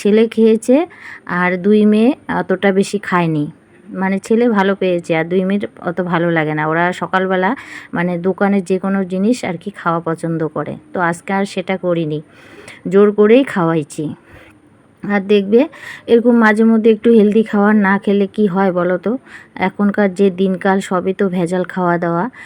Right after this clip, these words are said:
এর জন্য না মাঝে মধ্যে কিন্তু আমি একটু জোর জবস্তি করে মাঝে মধ্যে চেষ্টা করি যে বাচ্চাদের একটু হেলদি খাওয়ানোর জন্য। তো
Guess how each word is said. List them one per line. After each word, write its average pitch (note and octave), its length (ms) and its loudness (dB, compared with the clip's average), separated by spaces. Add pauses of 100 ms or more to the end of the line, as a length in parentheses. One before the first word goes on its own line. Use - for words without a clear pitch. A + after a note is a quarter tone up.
(220)
এর F#3 180 -4
জন্য G3 220 0 (140)
না D4 100 2
মাঝে F#3+ 300 0
মধ্যে F#3 260 -2
কিন্তু F3+ 300 -4 (240)
আমি F#3 260 -2
একটু F#3+ 220 -4 (440)
জোর F3+ 240 -2
জবস্তি F3 480 -2
করে F#3+ 260 -2
মাঝে F3+ 280 0
মধ্যে F#3 260 -2
চেষ্টা F#3 340 -4
করি F#3 220 -4
যে A3 120 -2
বাচ্চাদের F3+ 520 -2
একটু F3 160 -6
হেলদি E3+ 360 0
খাওয়ানোর D#3+ 500 -6
জন্য। C3 240 -4 (840)
তো - 80 0